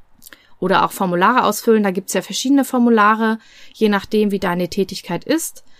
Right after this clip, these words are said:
Wenn du, ähm, einfach nur angestellt tätig bist, dann musst du nur die Anlage N und den Mantelbogen meistens machen. Wenn du noch ein Haus hast, gibt's da noch für einen eigenen Zettel. Wenn du selbstständig bist, so wie ich,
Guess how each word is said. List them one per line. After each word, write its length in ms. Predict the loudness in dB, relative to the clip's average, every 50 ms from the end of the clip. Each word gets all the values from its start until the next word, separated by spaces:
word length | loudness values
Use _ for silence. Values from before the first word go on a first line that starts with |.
| -20 -20 -20 -20 _ -8
Wenn 240 | -4 -2 -2 0 0
du, 320 | -2 -2 -2 -2 -4 -4 -4
ähm, 240 | -6 -6 -6 -6 -8
einfach 240 | -8 -8 -8 -8
nur 180 | -6 -6 -2 0
angestellt 580 | 2 2 2 2 0 -2 -2 -2 -2 -2 -2 -2
tätig 340 | -2 -4 -2 -4 -8 -6
bist, 240 | -6 -6 -6 -6 -8
dann 100 | -8 -8
musst 240 | -8 -8 -10 -10 -10
du 100 | -8 -8
nur 180 | -6 -6 -6 -6
die 140 | -6 -6
Anlage 460 | -6 -8 -6 -6 -6 -6 -8 -8 -6 -2
N 340 | 2 2 4 4 2 0 -2 -8 _ -20 -20 _ _ -10 -10
und 100 | -8 -6
den 120 | -6 -4
Mantelbogen 540 | -2 -2 -2 -2 -2 -2 0 0 0 2 0
meistens 460 | 0 0 -2 -4 -6 -8 -10 -6 -6
machen. 440 | -6 -6 -6 -6 -8 -10 -10 -10 -14 -18 -20 -20 -20 _ -12
Wenn 120 | -10 -6 -6
du 60 | -4
noch 160 | -4 -4 -4
ein 120 | -4 2 4
Haus 240 | 4 4 4 2
hast, 200 | 0 0 0 -2
gibt's 220 | -4 -8 -8 -6 -6
da 120 | -4 -2
noch 140 | -2 -4 -4
für 140 | -6 -6 -6
einen 400 | -6 -6 -6 -8 -8 -8 -6 -6
eigenen 340 | -6 -6 -6 -6 -6 -8 -8
Zettel. 460 | -6 -6 -6 -4 -2 -4 -4 -4 -4
Wenn 120 | -6 -6
du 80 | -6 -4
selbstständig 600 | 0 0 -2 -2 -2 -4 -2 -2 -2 -2 -4 -6
bist, 180 | -8 -8 -6
so 120 | -6 -6 -4
wie 120 | -2 -2
ich, 180 | -2 -2 -4